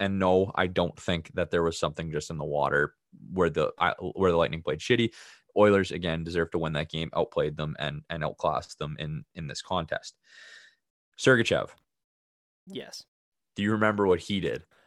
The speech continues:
Speaker 2: I did see, I, I, I did watch the highlights, yes.
Speaker 1: So for those of you who may not have seen, Sergachev is skating to the box after fighting. Did he fight Archibald?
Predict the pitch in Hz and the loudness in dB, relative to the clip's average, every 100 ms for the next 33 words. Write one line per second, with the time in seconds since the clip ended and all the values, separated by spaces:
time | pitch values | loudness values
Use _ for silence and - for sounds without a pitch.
0 | _ 151 147 143 160 147 - 147 143 - | _ -2 -2 0 -2 -4 -8 -8 -6 -2
1 | 139 135 139 139 139 151 135 127 127 120 | 0 0 -2 -4 -4 -6 -6 -2 -2 -4
2 | - 113 110 107 107 107 - - - - | -6 -8 -10 -8 -12 -12 -14 -12 -12 -16
3 | - _ _ - - 113 101 92 107 107 | -18 _ _ -12 2 6 6 6 6 8
4 | 127 127 113 113 107 104 101 104 110 110 | 8 6 0 0 -2 -2 0 4 4 4
5 | 101 - 98 90 - 110 110 113 120 110 | -2 -4 -8 -6 2 4 4 4 2 2
6 | 104 95 95 90 - 110 110 117 110 98 | 0 0 0 0 -2 0 0 0 -2 4
7 | 98 98 - 98 92 95 101 92 92 92 | 4 4 2 -2 -2 -2 2 2 0 -2
8 | 95 113 - _ - 82 101 - 104 - | -4 -4 -6 _ 0 0 -2 0 0 0
9 | 131 156 170 | -2 -2 -4